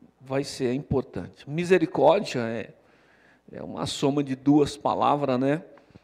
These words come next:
Córdia e coração, miserê é miserável, né? Um coração miserável.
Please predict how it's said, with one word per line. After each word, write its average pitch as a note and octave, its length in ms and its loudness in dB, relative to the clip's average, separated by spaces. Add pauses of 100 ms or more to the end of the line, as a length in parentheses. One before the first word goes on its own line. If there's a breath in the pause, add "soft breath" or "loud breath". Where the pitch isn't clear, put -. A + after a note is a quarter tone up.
(200)
Córdia C3 400 0
e B2+ 40 -10
coração, C3 840 -6
miserê C3 720 -4
é B2 60 -4
miserável, C#3 800 -6
né? G2 120 -14
Um - 60 -12
coração C3 540 -4
miserável. B2 640 -6